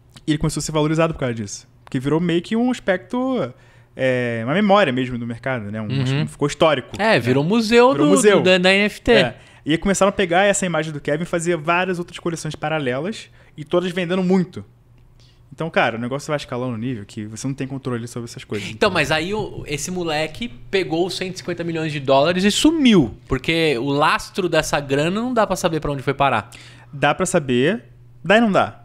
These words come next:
Speaker 1: tá? Você consegue, isso é uma das maravilhas da blockchain, que você consegue entrar lá na carteira dele, por exemplo, e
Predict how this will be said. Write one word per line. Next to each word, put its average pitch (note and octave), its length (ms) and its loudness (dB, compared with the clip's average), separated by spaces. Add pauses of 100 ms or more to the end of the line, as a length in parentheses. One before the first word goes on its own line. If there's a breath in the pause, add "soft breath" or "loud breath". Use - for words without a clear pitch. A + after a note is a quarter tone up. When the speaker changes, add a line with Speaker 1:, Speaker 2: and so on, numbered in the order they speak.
Speaker 1:
tá? B2+ 180 2
Você C3 140 -8
consegue, E3 480 -4 (220)
isso D3+ 200 -6
é - 20 0
uma D#3+ 120 -2
das D3+ 120 -4
maravilhas B2+ 460 -4
da A#2+ 60 -8
blockchain, C3 480 -8
que - 160 -16
você C#3 320 -6
consegue C#3 360 -10
entrar C3+ 200 -8
lá A#2 120 -6
na A2+ 100 -10
carteira A#2+ 340 -10
dele, A2+ 160 -10
por C3 140 -10
exemplo, D3 320 -6
e F#3 80 -4